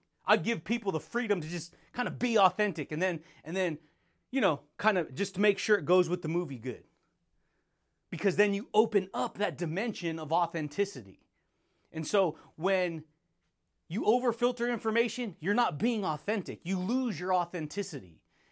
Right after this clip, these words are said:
You lose your connection to who you are. You lose your connection to your identity. You lose your connection to your feelings and your emotions and how powerful they are.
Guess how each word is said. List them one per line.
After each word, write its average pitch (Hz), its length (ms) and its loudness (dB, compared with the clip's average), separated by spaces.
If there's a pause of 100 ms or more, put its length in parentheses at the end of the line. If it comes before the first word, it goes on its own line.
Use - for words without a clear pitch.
You 196 160 -2
lose 196 420 -2
your 190 120 0
connection 165 800 -4 (340)
to 175 480 -4
who 269 220 -2
you 226 280 -4
are. 220 400 0 (140)
You 214 160 -2
lose 220 300 0
your 226 100 -2
connection 202 520 -4
to - 120 -10
your 160 160 -2
identity. 147 640 -4 (560)
You 196 140 0
lose 196 300 0
your 190 120 -2
connection 185 520 -4
to 185 360 -6 (420)
your 151 140 0
feelings 185 500 0
and 170 100 -2
your 160 120 -2
emotions 156 520 -2
and 165 100 -2
how 165 140 2
powerful 170 520 -2
they 185 140 -2
are. 196 280 -4